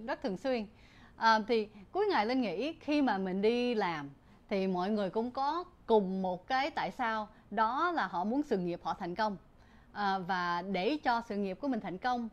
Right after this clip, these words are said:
là công ty phải thành công. Thì thật sự cuối ngày ai cũng có cùng cái tại sao. À, nó sẽ có những cái, à, mỗi cái tại sao của mọi người sẽ có những cái màu khác đi. Ví dụ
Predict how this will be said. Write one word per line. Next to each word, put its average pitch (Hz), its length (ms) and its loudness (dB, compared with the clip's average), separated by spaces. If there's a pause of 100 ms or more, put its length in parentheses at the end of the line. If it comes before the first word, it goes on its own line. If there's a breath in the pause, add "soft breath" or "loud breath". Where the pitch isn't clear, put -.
(240 loud breath)
là 175 340 -2
công 262 260 0
ty 262 200 0
phải 262 140 -4
thành 202 200 -6
công. 233 240 -4 (500 loud breath)
Thì 185 320 2 (160)
thật 233 180 2
sự 208 180 -2
cuối 349 180 -2
ngày 214 180 0
ai 254 240 2
cũng 311 180 -4
có 339 180 0 (180)
cùng 190 340 2
cái 277 260 2
tại 170 200 -4
sao. 220 340 0 (520 loud breath)
À, 208 260 4
nó 247 360 2
sẽ 226 220 0
có 285 360 2
những 233 420 0
cái, 330 380 -2
à, 262 280 0 (300)
mỗi 208 140 2
cái 359 80 0
tại 214 140 0
sao 247 160 -2
của 269 60 -4
mọi 226 160 -2
người 190 100 -4
sẽ 220 160 -8
có 277 260 -2
những 233 180 -4
cái 285 100 -2
màu 190 460 0
khác 262 300 -8
đi. 240 140 -6 (260 loud breath)
Ví 262 140 -4
dụ 180 180 -2